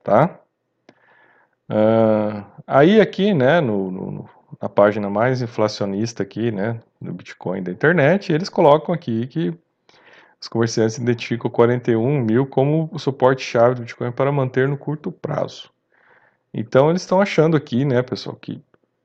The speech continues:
hoje ele baixou um pouco, ontem, né, ele baixou um pouco, chegou nos quarenta e poucos mil ali, né? Bateu, voltou.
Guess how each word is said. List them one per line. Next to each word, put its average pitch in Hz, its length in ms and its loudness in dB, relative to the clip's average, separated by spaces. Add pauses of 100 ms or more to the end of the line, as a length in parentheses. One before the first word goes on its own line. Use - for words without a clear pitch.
hoje 117 480 4 (340)
ele 107 240 -2
baixou 110 440 2
um 135 60 -2
pouco, 110 460 -2
ontem, 110 280 0
né, 98 140 -2
ele 104 140 -6
baixou 98 300 -6
um 117 40 -6
pouco, 98 400 -4
chegou 92 200 -8
nos 113 120 -8
quarenta 104 360 -4
e - 20 -4
poucos 98 360 -6
mil 98 340 -4
ali, 101 240 -2
né? 143 260 0 (760)
Bateu, 95 460 -2
voltou. 98 680 -4